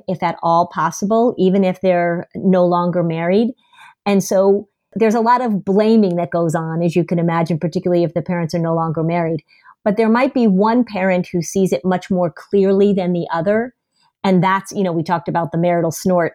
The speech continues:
but that's, that's where there can be some conflict of sort of, "I'm not gonna, I, I, I don't wanna show you the imperfection here." But I would probably say,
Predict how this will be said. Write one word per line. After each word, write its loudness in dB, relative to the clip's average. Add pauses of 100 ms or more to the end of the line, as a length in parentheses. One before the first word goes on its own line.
(120)
but -2
that's, 0 (300)
that's -2
where 0 (500)
there 2
can -4
be 0
some -4
conflict -4
of -2
sort 0
of, 0 (100)
"I'm 0
not 0
gonna, -2 (280)
I, 0 (100)
I, -2
I 0
don't 0
wanna -2
show 0
you 0 (340)
the 2
imperfection -4
here." -8 (320)
But 0 (140)
I -4
would -4
probably -4
say, 0